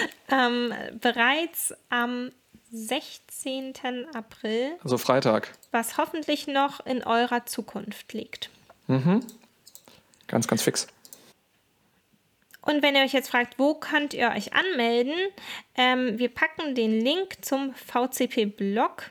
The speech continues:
Speaker 1: wo ihr die Anmeldung findet, in unsere Podcast-Beschreibung.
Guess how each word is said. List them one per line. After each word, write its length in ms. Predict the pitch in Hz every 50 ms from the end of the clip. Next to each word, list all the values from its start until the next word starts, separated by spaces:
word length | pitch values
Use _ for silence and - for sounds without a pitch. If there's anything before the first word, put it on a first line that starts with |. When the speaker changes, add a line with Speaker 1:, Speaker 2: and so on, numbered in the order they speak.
| _ _
Speaker 1:
wo 100 | - 240
ihr 100 | 233 226
die 100 | 220 -
Anmeldung 440 | - 240 254 262 262 247 247 240 240
findet, 420 | - - - 247 247 247 247 - - - -
in 760 | - - - 226 220 226 220 226 226 226 220 220 220 220 214
unsere 380 | - 220 214 214 214 220 214 214
Podcast-Beschreibung. 840 | - 269 269 - - 254 240 - - - 202 - - - - 190